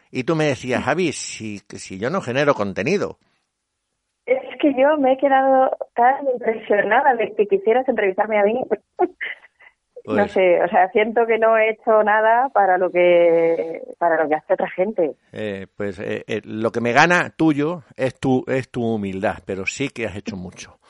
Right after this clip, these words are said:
Speaker 1: En dos mil doce trabajas el verso en Un sueño de una orquesta de verano de manos de Rafael Boeta,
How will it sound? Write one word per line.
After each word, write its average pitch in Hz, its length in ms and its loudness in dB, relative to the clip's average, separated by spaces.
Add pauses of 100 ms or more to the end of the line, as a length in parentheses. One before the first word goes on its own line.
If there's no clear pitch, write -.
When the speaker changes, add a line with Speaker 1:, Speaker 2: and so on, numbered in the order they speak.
(400)
Speaker 1:
En 127 140 -4
dos 120 100 2
mil 180 220 2
doce 185 340 4
trabajas 135 560 0
el 120 160 -2
verso 147 540 0
en 113 260 -2
Un 110 340 -6
sueño 143 440 2
de 120 320 -2
una 135 280 -2
orquesta 120 640 -2
de 117 60 -2
verano 147 460 0
de 120 160 0
manos 135 520 -2
de 123 200 0 (220)
Rafael 123 760 0
Boeta, 135 680 2